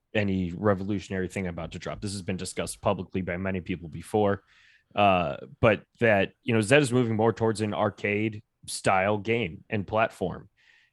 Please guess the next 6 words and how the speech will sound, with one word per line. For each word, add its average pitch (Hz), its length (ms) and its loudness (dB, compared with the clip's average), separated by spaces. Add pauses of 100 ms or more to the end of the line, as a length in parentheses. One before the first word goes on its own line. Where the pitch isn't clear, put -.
(120)
And 101 560 2 (220)
it's, - 640 0
this 120 440 2
just - 280 0
allows 107 720 4
that 104 360 2